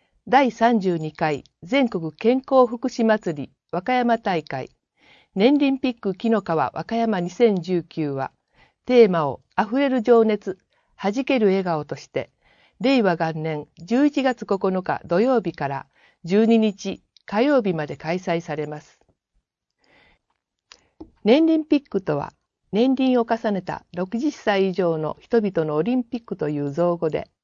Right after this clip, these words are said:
あらゆる世代の人たちが楽しみ、交流を深めることができる健康と福祉の総合的な祭典です。昭和六十三年に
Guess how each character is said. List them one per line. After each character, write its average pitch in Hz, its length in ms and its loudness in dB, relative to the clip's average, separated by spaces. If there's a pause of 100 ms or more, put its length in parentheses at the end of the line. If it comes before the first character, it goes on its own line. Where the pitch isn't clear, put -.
(520)
あ 208 100 2
ら 269 100 2
ゆ 269 100 2
る 208 120 2
世 190 160 -4
代 170 200 -2
の 151 100 -6
人 190 220 -6
た 156 140 -6
ち 151 120 -10
が 139 120 -10
楽 170 260 -10
し 175 160 -10
み、 - 180 -8 (560)
交 220 200 4
流 240 180 4
を 214 80 6
深 247 200 -2
め 233 120 4
る 202 80 2
こ 175 140 -6
と 156 100 -2
が 147 140 -6
で 143 100 -6
き 143 160 -8
る 143 160 -6 (480)
健 240 200 4
康 226 280 2
と 208 320 -2
福 - 240 -6
祉 214 160 -2
の 160 140 -2
総 262 260 2
合 254 220 2
的 226 240 -2
な 160 100 -6
祭 170 300 -6
典 160 240 -4
で 147 100 -4
す。 - 220 -20 (960)
昭 269 260 4
和 277 80 6
六 254 240 2
十 247 160 2
三 175 320 -4
年 151 300 -6
に - 160 -8